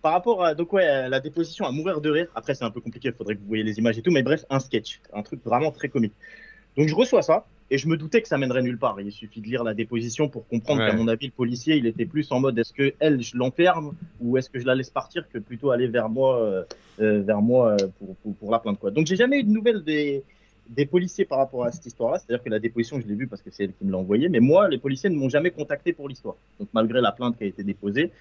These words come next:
Speaker 1: ils ont, ils sont jamais venus vers moi, euh, par rapport à cette histoire. Donc, j'imagine que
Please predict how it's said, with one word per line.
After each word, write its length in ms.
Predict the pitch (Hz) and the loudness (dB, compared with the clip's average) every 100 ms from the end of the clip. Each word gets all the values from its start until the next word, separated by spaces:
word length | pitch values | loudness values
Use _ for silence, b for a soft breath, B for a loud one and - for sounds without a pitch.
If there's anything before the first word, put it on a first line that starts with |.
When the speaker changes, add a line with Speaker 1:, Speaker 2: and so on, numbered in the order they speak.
| b b | b b
Speaker 1:
ils 240 | 107 107 113 | -2 2 6
ont, 180 | 117 110 | 6 6
ils 120 | 110 | 2
sont 160 | - 113 | -2 0
jamais 280 | 117 147 | 2 2
venus 260 | 135 139 131 | 2 -2 0
vers 160 | 123 117 | 2 2
moi, 320 | 123 135 123 | 4 2 2
euh, 240 | 104 95 | 2 -2
par 160 | 90 92 | -6 -8
rapport 220 | 95 117 | -8 -6
à 60 | 101 | -6
cette 200 | 104 - | -8 -18
histoire. 240 | - 87 | -12 -10
Donc, 140 | 90 87 | -10 -6
j'imagine 400 | 92 95 117 117 | -2 2 4 2
que 220 | 90 | 0